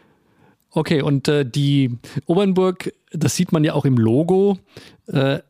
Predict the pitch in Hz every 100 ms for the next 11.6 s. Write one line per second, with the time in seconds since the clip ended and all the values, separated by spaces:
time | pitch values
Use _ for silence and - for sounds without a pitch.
0 | _ _ 135 143 185 - 160 151 147 143
1 | 147 - 233 175 - _ _ - 143 127
2 | - 147 - 147 165 151 160 139 - 131
3 | 139 - 180 170 - 143 - 143 - 151
4 | 156 156 147 - 143 170 190 175 156 139
5 | 156 - 131 135 113 - 113 107 104 165
6 | - 110 - - 127 123 147 143 117 101
7 | - - 135 - 117 110 101 110 - -
8 | - - - - 165 185 - 175 233 247
9 | 180 185 - 185 156 131 208 247 - 208
10 | 202 185 185 - 175 214 208 175 160 180
11 | 165 151 - 147 - -